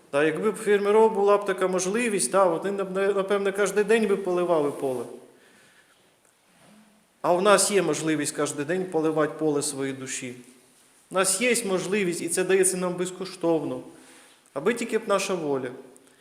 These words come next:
І тут, опять-таки, треба вміти залишати суєту, залишати гріх,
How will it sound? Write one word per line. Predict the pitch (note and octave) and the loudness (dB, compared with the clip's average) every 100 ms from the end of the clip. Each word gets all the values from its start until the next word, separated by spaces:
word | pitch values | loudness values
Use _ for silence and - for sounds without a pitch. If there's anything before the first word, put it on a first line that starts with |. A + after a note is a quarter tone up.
| _ _ | _ _
І | D#3 | -6
тут, | A#3 A#3+ | -2 2
опять-таки, | G3+ F#3+ G#3 A#3 A3+ A3+ F#3 | 2 4 4 4 2 -2 -2
треба | E3+ F3 E3+ | 0 2 2
вміти | D#3 F#3+ F3+ D3 | 0 -4 -4 -2
залишати | D#3+ D#3+ D#3 D#3 C#3 | -2 -2 -2 -2 -2
суєту, | F3 D#3+ D#3 G3+ A3+ A#3 - - - _ _ _ _ _ - | -2 -2 -2 -2 -4 -6 -14 -20 -20 _ _ _ _ _ -4
залишати | C#3 D#3+ E3+ E3 D#3 C3+ | 0 0 2 0 -2 -4
гріх, | C#3+ G3+ G#3+ | -6 -4 -6